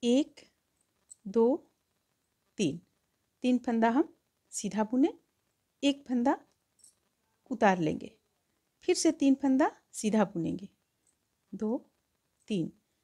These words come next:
एक फंदा उतार लेंगे, तीन फंदा सीधा बुनेंगे, यानी तीन फंदा हमें सीधा बुनना है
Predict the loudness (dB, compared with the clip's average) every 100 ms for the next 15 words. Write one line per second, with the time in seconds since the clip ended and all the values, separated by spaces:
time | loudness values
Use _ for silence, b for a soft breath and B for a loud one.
0 | _ -4 -4 -2 -2 0 0 -2 -8 -4
1 | -2 -2 -4 -6 -10 -16 _ _ _ _
2 | _ _ _ _ -2 -2 -2 0 0 0
3 | -4 _ -14 -6 0 2 2 0 -2 -6
4 | -16 _ 0 6 6 6 4 4 4 6
5 | 6 6 4 2 0 0 2 2 2 4
6 | 4 2